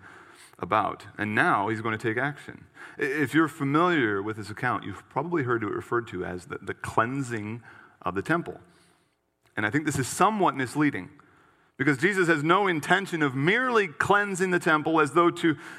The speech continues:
to remind people of what its proper function should be. He has, he has bigger plans for the temple, and those are gonna become much more clear over the,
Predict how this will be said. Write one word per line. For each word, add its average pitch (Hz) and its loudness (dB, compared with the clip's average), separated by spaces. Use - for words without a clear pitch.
to 175 4
remind 170 4
people 165 4
of 143 2
what 151 4
its - -6
proper 151 2
function 170 0
should 110 -4
be. 95 -2
He 180 4
has, 180 2
he 165 2
has 196 2
bigger 185 2
plans 170 0
for 180 4
the 151 -2
temple, 143 0
and 127 4
those 175 6
are 180 6
gonna 170 2
become 165 2
much 170 2
more 175 2
clear 170 4
over 135 2
the, 123 2